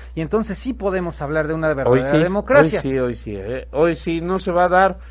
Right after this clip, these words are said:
Speaker 2: no hay un héroe en la boleta,
Speaker 1: No.
Speaker 2: no hay un, un ícono.
Speaker 1: Claro.
Speaker 2: No hay un ícono como
Speaker 1: Sí,
Speaker 2: lo hubo
Speaker 1: porque
Speaker 2: en la
Speaker 1: héroe.
Speaker 2: boleta hace tres años,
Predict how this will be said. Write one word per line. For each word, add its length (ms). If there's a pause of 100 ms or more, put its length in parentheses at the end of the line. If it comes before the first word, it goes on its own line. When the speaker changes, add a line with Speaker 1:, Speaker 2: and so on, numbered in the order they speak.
(520)
Speaker 2:
no 240
hay 180
un 180
héroe 560
en 200
la 240
boleta, 580
Speaker 1:
No. 480
Speaker 2:
no 240
hay 340
un, 380
un 1040
ícono. 560 (300)
Speaker 1:
Claro. 400 (340)
Speaker 2:
No 140
hay 180
un 220
ícono 560
como 240
Speaker 1:
Sí, 60
Speaker 2:
lo 80
hubo 80
Speaker 1:
porque 160
Speaker 2:
en 40
la 60
Speaker 1:
héroe. 160
Speaker 2:
boleta 320
hace 200
tres 300
años, 420